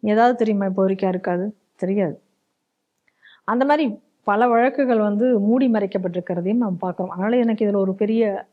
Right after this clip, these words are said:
நம்பிக்கை எனக்கு அது ஏற்படவில்லை. தொடர்ந்து இந்த மாதிரியான சம்பவங்கள் நடந்து கொண்டே தான் இருக்கும். ஏன்னா கடுமையான நடவடிக்கை எடுக்காத போது, ஆ, இதெல்லாம் என்ன நம்ம செய்யலாமே அப்படின்னு சொல்லி ரொம்ப சாதாரணமாகி வருகிறத நம்ம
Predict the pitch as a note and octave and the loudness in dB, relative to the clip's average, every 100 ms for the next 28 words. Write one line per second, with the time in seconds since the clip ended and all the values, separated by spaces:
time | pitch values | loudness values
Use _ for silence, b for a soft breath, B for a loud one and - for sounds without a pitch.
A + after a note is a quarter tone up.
0 | - G3+ G#3 G#3 G#3+ F#3 F3+ G3 G3 F3 | -6 -2 0 2 2 2 0 0 0 0
1 | F#3 G3 G3 F#3 E3+ F3 C#4 b b b | 2 0 0 -2 -2 -2 -6 b b b
2 | _ B3 C#4 C#4+ B3 A3+ A3 A3+ A3+ A3 | _ 0 2 0 2 2 2 0 0 -2
3 | G3+ G#3 G3+ G3 F#3 G#3+ G3+ F#3+ F#3 F#3+ | -2 -2 0 -2 -2 -4 -4 -2 0 0
4 | G3 F3+ F#3+ C#4+ C4+ C#4+ - A3+ A#3+ C#4 | -2 -4 -2 -2 0 -2 -4 0 0 0
5 | C#4 C4 A3 A#3 B3 A#3 G#3 G3+ F#3+ F#3 | 0 0 2 2 0 0 -2 0 0 0
6 | G#3+ F4+ - _ _ _ _ _ _ _ | -2 -2 -6 _ _ _ _ _ _ _
7 | F4 E4 C#4 B3+ B3+ B3+ D4+ D#4+ D#4+ C4+ | -4 2 2 2 0 2 4 4 4 4
8 | C4 A3 A3+ A3+ B3 B3+ C4 G#3 G3+ F#3 | 4 4 2 2 4 4 4 2 2 0
9 | A3 A3 B3 C4+ A3 A3 G3+ F#3+ G3 F3+ | 0 0 0 0 0 0 0 0 0 -2
10 | F3 F3 G#3 F3 E3 D#3+ D#3 A3+ B3+ - | -2 -4 -2 -2 -4 -8 -8 -6 -8 -8
11 | - F#3+ F3+ | -8 -4 -2